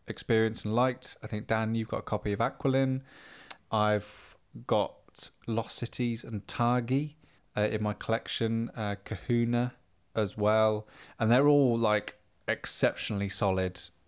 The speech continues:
cheap, like, two-player games. Like, Lost Cities is probably the most classic, basically. It's, it's been out and available and in print for decades now, I think.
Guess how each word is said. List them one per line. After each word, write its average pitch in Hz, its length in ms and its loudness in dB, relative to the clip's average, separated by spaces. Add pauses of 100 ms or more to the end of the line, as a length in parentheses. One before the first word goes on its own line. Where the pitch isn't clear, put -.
cheap, - 460 -6
like, - 220 -6
two-player 101 500 2
games. 101 480 0
Like, 98 180 -2
Lost 113 260 0
Cities 104 360 -2
is 98 80 -6
probably 98 400 -2
the 98 120 -2
most 98 520 -2 (960)
classic, 131 640 -2 (380)
basically. 113 680 -2
It's, 76 340 -10
it's 101 180 -8
been 101 220 0
out 98 320 -2
and 104 100 -2
available 98 480 2
and 98 140 0
in 95 160 -2
print - 500 -4
for 92 520 0 (360)
decades - 560 -2
now, 87 300 -6 (240)
I 98 80 0
think. 92 380 -6